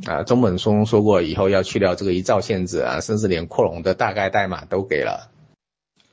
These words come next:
呃，我发的这张图就是中本聪当时在 Bitcoin Talk 上面，论坛上面的发言啊，他明确说了以后到某一个时间点的时候，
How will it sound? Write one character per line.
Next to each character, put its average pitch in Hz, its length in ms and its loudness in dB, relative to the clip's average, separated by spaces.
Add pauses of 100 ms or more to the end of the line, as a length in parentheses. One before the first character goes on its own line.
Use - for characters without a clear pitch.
(240)
呃， 107 260 -10
我 104 160 -2
发 135 180 -2
的 139 140 2
这 135 120 0
张 135 240 4
图 98 240 0
就 107 160 6
是 104 300 6
中 117 180 2
本 101 160 0
聪 101 280 -2
当 110 180 0
时 110 160 -6
在 92 380 0
Bitcoin 101 760 -4
Talk 101 260 0
上 104 180 -4
面， 90 380 -4
论 104 200 2
坛 87 160 -6
上 101 160 -6
面 95 140 -2
的 82 100 -2
发 98 220 -4
言 80 320 -6 (320)
啊， 78 180 -8
他 98 140 -2
明 98 160 -2
确 92 180 2
说 101 180 2
了 92 140 6
以 87 80 0
后 98 140 0
到 95 160 0
某 87 220 -2
一 87 60 -6
个 104 120 0
时 107 140 -6
间 98 200 -2
点 80 180 0
的 82 80 -6
时 - 120 -4
候， 78 160 -2